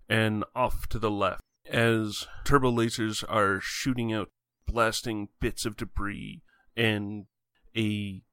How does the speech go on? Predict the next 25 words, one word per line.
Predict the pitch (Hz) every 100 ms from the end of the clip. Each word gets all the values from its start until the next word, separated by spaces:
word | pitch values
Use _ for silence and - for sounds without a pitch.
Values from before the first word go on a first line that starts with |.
| _
group | - 135 127 - _ _ _ -
of | 117 113 101 -
gauntlet | 117 113 107 -
fighters | 113 101 104 -
comes | - 120 113 113
in, | 110 104 95 - _ _ _ _ _ _ -
trying | - 123 117
to | 113
run | 110 117 110
close | - - - 123 - 117
in | 113 95 90
to | 113
the | 104 95 87 - -
Gladiator | 110 107 101 98 98
Star | - - 95
Destroyer, | 92 - 98 92 80 _ _ -
attempting | 107 - 127 117 117 113
to | -
draw | 104 - 104 95 101
off | 92
some | - - 110
of | 104
the | 104
tie | - 107 104
fighters. | - - 107 104